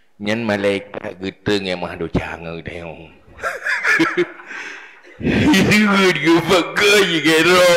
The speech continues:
apa wayat. Ya kan? Hai, nyo malaikat ke la ya'sunallaha ma amarahum wa yaf'aluna ma yu'marun.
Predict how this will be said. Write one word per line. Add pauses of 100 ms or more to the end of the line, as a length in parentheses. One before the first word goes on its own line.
apa
wayat. (2750)
Ya
kan? (320)
Hai,
nyo
malaikat
ke
la
ya'sunallaha
ma
amarahum
wa
yaf'aluna
ma
yu'marun.